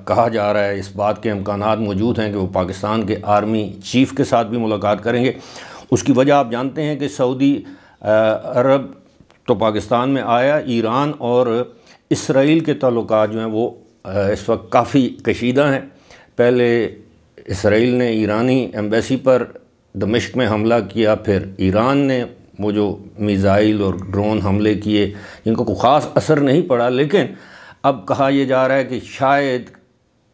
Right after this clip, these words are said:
इसराइल फिर ईरानी तनसीबात पर किसी भी जगह हमला कर सकता है। दूसरी जानब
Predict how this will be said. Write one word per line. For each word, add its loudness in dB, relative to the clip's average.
इसराइल 2
फिर 2
ईरानी 4
तनसीबात -2
पर 0
किसी -4
भी 0
जगह 0
हमला -2
कर -4
सकता -6
है। -10
दूसरी 6
जानब 2